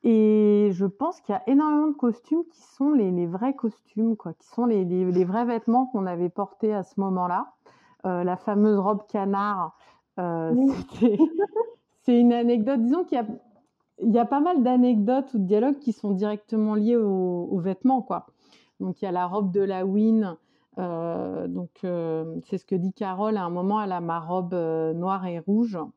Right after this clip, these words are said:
Speaker 1: Euh, donc, voilà. Donc, par exemple, cette robe, euh, elle, elle le dit à un moment, elle dit, « J'avais mis ta robe de la Win. »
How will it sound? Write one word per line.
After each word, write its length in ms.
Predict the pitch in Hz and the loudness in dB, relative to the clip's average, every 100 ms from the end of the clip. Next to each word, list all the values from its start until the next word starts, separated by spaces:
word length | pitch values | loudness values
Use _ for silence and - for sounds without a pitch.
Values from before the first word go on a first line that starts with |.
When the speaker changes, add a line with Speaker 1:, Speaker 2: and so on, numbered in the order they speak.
| _ _ - | _ _ -12
Speaker 1:
Euh, 580 | 175 160 160 160 156 156 135 - _ _ _ _ _ _ _ _ | -8 -6 -6 -6 -6 -8 -10 -14 _ _ _ _ _ _ _ _
donc, 160 | 190 190 | -8 -4
voilà. 220 | 202 226 | -2 -2
Donc, 200 | 208 190 | -4 -6
par 120 | - 190 | -6 -6
exemple, 160 | 196 | -6
cette 200 | 196 180 | -8 -8
robe, 360 | - 220 214 196 | -8 -6 -4 -2
euh, 800 | 185 170 170 165 170 165 160 - - | -4 -4 -6 -6 -8 -8 -8 -12 -10
elle, 120 | 180 | -6
elle 60 | 180 | -2
le 120 | 190 | -2
dit 160 | 175 233 | -2 -2
à 60 | |
un 20 | |
moment, 260 | 196 180 196 | -4 -6 -6
elle 80 | 180 | -4
dit, « 120 | 214 | -4
J'avais 280 | 214 175 175 | -4 -4 -4
mis 140 | 196 196 | -4 -4
ta 180 | 185 | -6
robe 240 | 170 208 175 | -4 -6 -4
de 80 | 185 | -4
la 180 | 170 170 | -4 -4
Win. » 500 | 190 240 277 180 | 0 2 2 0